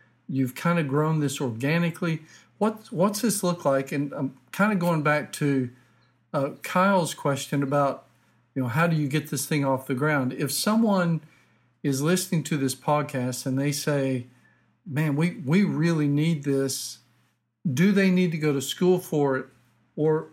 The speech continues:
or is there some place that they can go or,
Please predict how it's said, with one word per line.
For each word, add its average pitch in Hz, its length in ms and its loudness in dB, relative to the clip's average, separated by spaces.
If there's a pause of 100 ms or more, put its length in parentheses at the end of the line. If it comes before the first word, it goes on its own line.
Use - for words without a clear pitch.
(100)
or 147 200 2
is 139 160 0
there 147 120 0
some 190 320 2
place 175 280 0
that 147 180 -2
they 156 100 2
can 147 260 -2
go 151 340 2
or, 139 360 -2